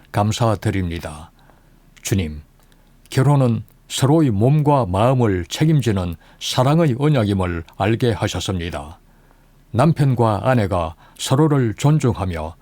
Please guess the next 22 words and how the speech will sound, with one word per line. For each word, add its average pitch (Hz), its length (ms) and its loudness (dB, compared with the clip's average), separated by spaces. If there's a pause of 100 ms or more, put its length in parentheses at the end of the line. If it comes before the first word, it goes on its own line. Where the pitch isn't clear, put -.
(320)
서로를 131 520 0
위해 90 380 -4 (260)
헌신하는 139 600 2
삶을 95 500 -2 (140)
살게 110 520 0
하소서. 90 680 -8 (800)
결혼한 143 480 2
자들이 98 500 0 (220)
배우자를 123 560 2
기쁘게 127 440 0
하며 85 460 -6 (300)
그 156 200 4
사랑 160 360 0
속에서 92 600 -4 (300)
주님의 147 400 2
사랑을 92 520 -2 (180)
드러내게 123 560 2
하소서. 82 600 -8 (680)
서로의 131 580 0
연약함을 113 640 0
감싸 107 480 -2
안고 82 380 -8